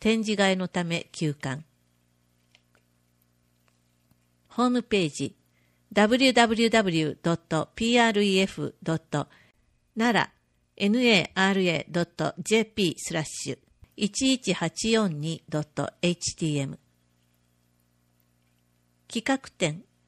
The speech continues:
富本健吉入門。彼はなぜ日本近代陶芸の巨匠なのか。六月二十九日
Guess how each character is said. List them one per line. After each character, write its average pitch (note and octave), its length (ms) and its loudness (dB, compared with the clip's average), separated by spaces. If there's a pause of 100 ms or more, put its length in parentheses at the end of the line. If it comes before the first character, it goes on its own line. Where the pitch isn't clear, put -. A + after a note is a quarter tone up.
(260)
富 C4 240 2
本 G3 300 0
健 F#3 280 -2
吉 - 540 -6
入 E3 220 -2
門。 D3 300 -4 (680)
彼 C4 240 6
は E3+ 140 4
な G3 160 0
ぜ E3 360 0
日 F#3 140 0
本 G#3 380 -2
近 A3+ 260 0
代 C#3+ 240 0
陶 F#3 300 2
芸 F3 240 2
の D#3+ 260 -4 (100)
巨 F3 120 -4
匠 G3 260 0
な E3+ 140 -2
の C#3+ 100 -6
か。 - 180 -12 (1900)
六 G#3 280 -2
月 A#3+ 300 0
二 B3+ 160 0
十 F#3 180 2
九 - 140 -4
日 D#3 500 -4